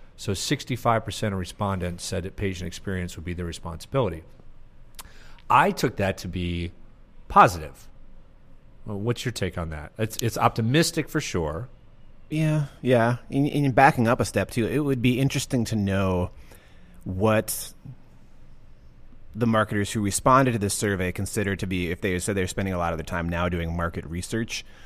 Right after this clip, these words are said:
Speaker 2: what, what, what do they mean by that? What
Speaker 1: Right.
Speaker 2: exactly are they researching? Are they looking at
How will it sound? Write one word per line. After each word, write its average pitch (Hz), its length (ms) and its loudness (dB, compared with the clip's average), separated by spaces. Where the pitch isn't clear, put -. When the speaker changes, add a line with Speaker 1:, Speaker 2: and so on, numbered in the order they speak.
Speaker 2:
what, 113 440 6
what, 110 460 -2
what 120 200 2
do 135 80 2
they 110 140 4
mean 101 340 2
by 87 200 -4
that? 71 260 -6
What 113 220 4
Speaker 1:
Right. 135 60 6
Speaker 2:
exactly 110 460 2
are 98 80 4
they 92 100 2
researching? 92 460 -2
Are 113 140 2
they 113 120 4
looking 120 420 4
at 107 380 2